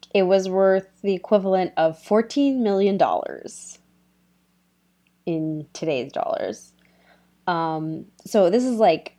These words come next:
you should see the picture of this. I mean, this is, like, a m-, massive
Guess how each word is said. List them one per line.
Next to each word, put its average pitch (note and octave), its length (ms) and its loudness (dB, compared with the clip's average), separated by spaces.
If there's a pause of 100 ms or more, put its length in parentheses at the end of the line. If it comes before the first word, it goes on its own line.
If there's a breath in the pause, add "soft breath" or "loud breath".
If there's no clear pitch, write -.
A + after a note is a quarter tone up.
(320)
you A3 80 4
should A#3+ 200 -2
see D4 100 2
the A3+ 100 2
picture F3 360 -2
of - 180 -6
this. - 360 -8
I G3 60 0
mean, F#3+ 160 0
this G3+ 140 -2
is, A3+ 140 -6
like, F3+ 460 0 (1200)
a G3+ 340 4
m-, E3+ 320 -8 (140)
massive E3+ 960 -4